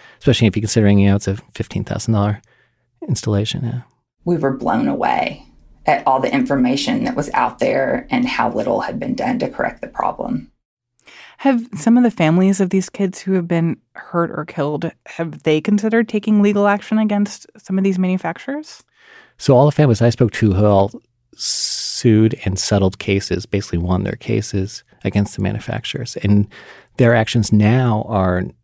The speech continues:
Speaker 1: not guided by any sort of legal thing, but they just want to stop this from happening to other families.
Speaker 3: For families like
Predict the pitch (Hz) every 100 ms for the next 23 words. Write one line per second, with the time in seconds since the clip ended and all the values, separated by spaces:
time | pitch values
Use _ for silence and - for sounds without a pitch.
0 | _ 123 110 113 107 _ - 107 101 92
1 | 92 92 - 85 98 135 110 95 92 104
2 | - - 98 107 107 98 - - 95 -
3 | - 95 104 - 92 - 101 101 101 101
4 | - 127 - _ _ _ _ _ _ _
5 | _ - 247 240 240 262 285 262 - -
6 | 180 175 165 -